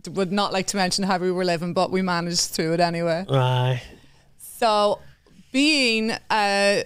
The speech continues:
Speaker 1: uh, from a family that own their own bar, uh, I wanna talk to you about where is your favourite place for a pint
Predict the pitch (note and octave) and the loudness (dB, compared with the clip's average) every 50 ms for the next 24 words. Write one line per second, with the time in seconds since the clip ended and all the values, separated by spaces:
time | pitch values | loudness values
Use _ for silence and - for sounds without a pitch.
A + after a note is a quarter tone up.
0 | - - G#3+ G3 G3 - - _ - - - A3+ G#3 G3 F3+ - A3 G#3 G#3+ G#3+ | 0 0 2 2 0 -2 -6 _ -20 -8 -4 0 0 0 0 0 0 0 2 0
1 | G#3+ G#3 G3+ G3 F#3 G3 F#3 F#3 - G#3 A3+ - G3+ G3+ G3 F#3+ F#3+ F#3+ F#3+ F#3+ | 0 0 0 0 2 2 2 0 0 -2 -2 -2 0 2 2 2 4 4 4 2
2 | F#3+ F3 - G3+ G#3 G3 F#3+ F#3 F#3 F#3+ - - - - F3+ F3 F3+ F3+ F3+ F3 | 2 2 4 4 4 6 4 2 0 -2 -4 -4 -2 0 0 2 2 2 2 2
3 | F3+ F3+ - - - - F#3 F3+ F#3+ G3 G3+ F#3+ - - G3+ F#3 F#3 - - - | 2 2 0 -2 -2 -4 -2 0 0 -2 -2 -4 -4 -4 -4 -4 -4 -6 -8 -8
4 | - G#3 F#3 F3+ - F3+ E3 F#3 F3 E3+ - - F3+ E3+ F3+ F#3+ F#3+ F#3+ F#3+ F#3+ | -6 -4 -4 -2 -4 -4 -2 -4 -4 -4 -4 -8 -12 -10 -8 -4 -4 -2 -2 -2
5 | F#3+ - - - F3+ F3 E3 - F3+ F3 F3 E3 - - - G3+ F#3+ F#3+ G3 F#3 | -2 -4 -4 -6 -6 -4 -4 -6 -6 -6 -6 -8 -8 -6 -4 -2 -2 -2 -4 -8
6 | - - F#3 D#3 E3 E3+ - - - - - - _ _ _ _ _ _ _ _ | -8 -8 -8 -8 -8 -8 -10 -10 -10 -12 -12 -16 _ _ _ _ _ _ _ _
7 | _ - _ _ _ _ - G#3 G3+ F#3 - - G#3 F#3+ F3+ F3+ E3+ - - - | _ -20 _ _ _ _ -4 -2 0 0 0 0 0 0 -2 -2 -4 -6 -8 -10